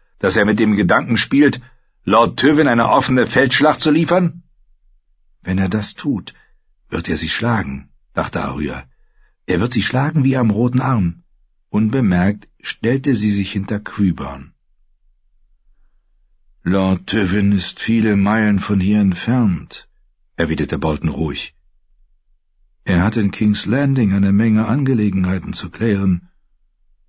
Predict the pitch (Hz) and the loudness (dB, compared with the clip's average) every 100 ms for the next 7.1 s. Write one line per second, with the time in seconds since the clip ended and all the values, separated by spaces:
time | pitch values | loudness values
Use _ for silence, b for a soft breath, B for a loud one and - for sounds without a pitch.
0 | _ 92 98 117 98 110 98 - 123 117 | _ -2 2 0 0 -4 -4 -2 -2 -2
1 | 110 107 107 107 87 - 110 104 101 85 | -2 0 2 2 0 -2 0 2 2 0
2 | 101 104 98 104 107 101 92 120 107 85 | 0 0 2 2 2 2 -2 -6 -6 -8
3 | 82 _ _ _ _ _ _ _ _ _ | -14 _ _ _ _ _ _ _ _ _
4 | _ _ _ _ _ _ _ - 113 107 | _ _ _ _ _ _ _ -4 0 4
5 | 101 101 92 104 110 107 - 101 104 90 | 4 2 2 0 0 0 -2 -2 -2 -4
6 | 87 - - 92 85 85 87 - - - | -4 -6 -4 -2 0 -2 -4 -10 -14 -20
7 | - | -20